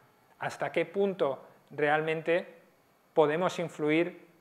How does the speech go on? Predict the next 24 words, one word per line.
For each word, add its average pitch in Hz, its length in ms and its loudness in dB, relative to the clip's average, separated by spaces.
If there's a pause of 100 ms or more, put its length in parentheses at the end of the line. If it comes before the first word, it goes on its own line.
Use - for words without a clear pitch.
Yo - 120 -14
soy 139 200 -8
mago, 135 300 -2
yo 120 120 -6
a - 20 -4
veces 131 320 -8
hago 131 160 -8
estos - 260 -14
juegos 131 300 -8
de 135 40 -12
mentalismo 123 600 -8
en 117 80 -12
los 120 100 -14
que - 80 -14
intento 143 380 -6
trucar 143 400 -2
la 139 80 0
decisión, 135 480 -2
o 127 40 -6
cuando 113 220 -8
doy 135 180 -2
una 131 160 -2
carta 139 280 2
intento 139 380 -6